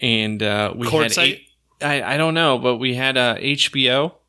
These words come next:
Speaker 1: uh, at our hotel. You know how that's still, I think that's still a pretty common thing where you have H B O when you go to the hotels or
Speaker 2: Yeah.
Speaker 1: motels.
Speaker 2: Yeah, from what I've seen, yeah. Yeah, we
Speaker 1: Yeah.
Speaker 2: actually have a couple here that still have it on their sign.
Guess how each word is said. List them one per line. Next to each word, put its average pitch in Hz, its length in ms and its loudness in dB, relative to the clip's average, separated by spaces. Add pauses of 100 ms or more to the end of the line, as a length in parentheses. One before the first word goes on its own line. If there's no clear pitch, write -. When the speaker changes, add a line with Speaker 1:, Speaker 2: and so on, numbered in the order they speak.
Speaker 1:
uh, 117 320 -2
at 120 160 0
our 123 140 0
hotel. 123 400 -2
You 135 100 -4
know 113 200 -2
how 113 160 -2
that's 113 220 -6
still, - 640 -4
I 143 140 -2
think 190 220 -2
that's 131 160 0
still 107 240 -2
a 101 40 -4
pretty 107 220 -6
common 104 400 -4
thing 107 240 0
where 104 120 0
you 104 120 -2
have 104 180 -2
H 107 280 -2
B 117 120 2
O 113 220 2
when 110 240 -2
you 104 80 -4
go 110 160 0
to 104 240 -2 (400)
the - 100 -2
hotels 123 640 -2 (260)
or 120 80 -6
Speaker 2:
Yeah. 117 40 -2
Speaker 1:
motels. 123 640 -2 (340)
Speaker 2:
Yeah, 175 180 2
from 180 200 -2
what 165 80 4
I've 196 180 0
seen, 135 240 -4
yeah. 143 260 0 (200)
Yeah, 156 160 2
we 151 140 2
Speaker 1:
Yeah. 139 60 4
Speaker 2:
actually 208 280 2
have 175 160 2
a 165 80 2
couple 151 280 0
here 156 200 2
that 139 120 0
still 143 220 0
have 135 160 2
it 127 80 0
on 127 80 -2
their 117 160 -6
sign. 135 400 -2